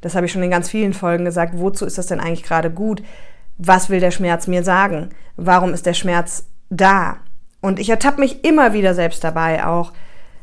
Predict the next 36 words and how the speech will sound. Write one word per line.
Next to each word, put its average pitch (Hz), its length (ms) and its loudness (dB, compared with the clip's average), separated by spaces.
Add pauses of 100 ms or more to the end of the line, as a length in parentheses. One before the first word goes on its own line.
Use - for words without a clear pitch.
(340)
wenn 196 260 6
ich 196 140 2
mal 175 240 4
irgendwie 185 320 -2
Schmerzen 175 360 -2
hab, 226 180 4
was 185 140 0
toi 185 120 2
toi 175 100 4
toi 175 200 0
echt - 280 -2
recht 170 200 -4
selten 190 320 0
ist, 220 360 -2
dass 180 140 2
ich 180 100 -4
als 165 80 0
erstes 190 280 -2
mal 196 80 0
irgendwie 180 160 -2
mit 170 100 -4
der 170 100 -2
Hand 214 180 0
hinfasse 196 520 -2
und 175 180 -2
ein 175 60 -4
bisschen 175 240 -6
knete 202 360 0
und 170 80 0
ein 175 60 -4
bisschen 175 240 -6
dehne 196 280 0
und 170 60 0
ein 160 40 -2
bisschen 175 220 -8
stretche, 240 580 0